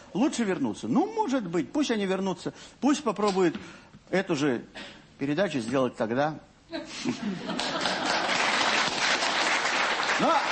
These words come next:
я считаю, вот за-, моя задача,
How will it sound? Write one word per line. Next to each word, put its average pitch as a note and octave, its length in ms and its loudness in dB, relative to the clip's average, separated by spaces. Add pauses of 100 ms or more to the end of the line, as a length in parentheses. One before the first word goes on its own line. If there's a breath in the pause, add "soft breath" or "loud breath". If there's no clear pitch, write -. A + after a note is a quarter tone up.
(640)
я C4 180 4
считаю, F3 520 2 (1200)
вот E3+ 280 0 (1300)
за-, A#2 220 -4
моя A#2 840 0
задача, A2+ 680 -2